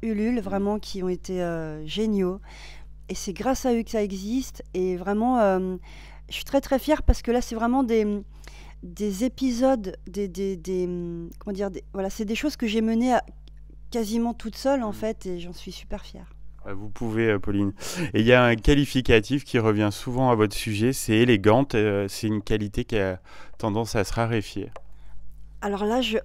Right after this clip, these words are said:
Speaker 1: alors c'est marrant parce que j'aime beaucoup l'élégance. C'est vrai que c'est,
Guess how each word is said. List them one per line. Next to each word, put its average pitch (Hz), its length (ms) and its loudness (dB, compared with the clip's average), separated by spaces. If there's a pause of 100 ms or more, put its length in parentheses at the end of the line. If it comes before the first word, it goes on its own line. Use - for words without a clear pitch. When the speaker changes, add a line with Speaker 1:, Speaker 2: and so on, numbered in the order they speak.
Speaker 1:
alors 202 180 0
c'est 240 140 -2
marrant 247 220 6
parce 262 160 8
que 240 100 0
j'aime 226 220 2
beaucoup 269 280 0
l'élégance. 240 560 2
C'est - 160 -4
vrai 233 160 0
que - 60 -14
c'est, 196 420 0